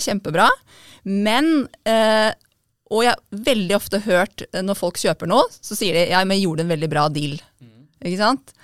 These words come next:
Speaker 1: Erfaringsmessig så sier de jo, "Ja, men jeg kom inn, det var ingen på visning, eller jeg fikk lov til å komme inn på privatvisning, megleren tok ikke telefon, bla, bla, bla",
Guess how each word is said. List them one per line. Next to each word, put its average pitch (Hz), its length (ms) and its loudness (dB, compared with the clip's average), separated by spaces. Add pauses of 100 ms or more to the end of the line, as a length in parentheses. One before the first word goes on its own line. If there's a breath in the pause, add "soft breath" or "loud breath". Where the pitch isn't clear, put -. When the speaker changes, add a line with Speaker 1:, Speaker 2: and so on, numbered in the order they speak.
(200 soft breath)
Speaker 1:
Erfaringsmessig 170 1000 -2
så 208 120 -6
sier 190 180 -4
de 160 80 -6
jo, 165 80 -2
"Ja, 170 100 0
men 180 140 -4
jeg 165 140 -4
kom 170 260 -8
inn, - 220 -10 (300 soft breath)
det - 60 -10
var 220 80 0
ingen 185 220 -2
på 196 80 -6
visning, 202 680 -2
eller 170 180 -2
jeg 190 140 -4
fikk - 40 -8
lov 165 80 -6
til 175 80 -6
å - 40 -12
komme 175 120 -4
inn 143 60 -8
på 156 100 -10
privatvisning, 202 680 -2 (420 loud breath)
megleren 180 320 0
tok 170 140 -6
ikke 151 160 -12
telefon, 202 480 -2
bla, 180 160 6
bla, 180 120 2
bla", 202 380 4